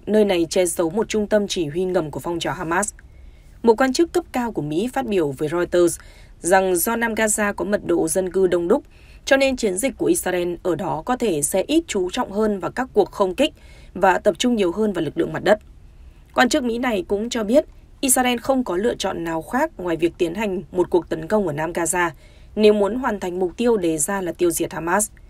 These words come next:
Israel bắt đầu chiến dịch những thanh kiếm sắt chống lại Hamas sau khi các tay súng thuộc phong trào Hồi giáo này tràn qua biên giới,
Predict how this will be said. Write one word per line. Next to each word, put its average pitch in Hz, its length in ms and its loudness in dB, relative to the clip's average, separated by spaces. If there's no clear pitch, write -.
Israel 240 520 0
bắt 254 180 2
đầu 208 180 2
chiến 175 220 -4
dịch 233 240 0
những 196 260 -2
thanh 214 200 -4
kiếm 165 240 -2
sắt 302 300 0
chống 175 220 -6
lại 214 100 -4
Hamas 190 400 0
sau 226 220 0
khi 220 280 2
các 254 160 0
tay 208 120 -2
súng 185 400 -2
thuộc 240 120 -2
phong 185 200 -2
trào 170 200 -4
Hồi 151 160 -6
giáo 156 240 -6
này 180 220 -2
tràn - 280 -8
qua 170 120 -6
biên 180 180 2
giới, 170 320 0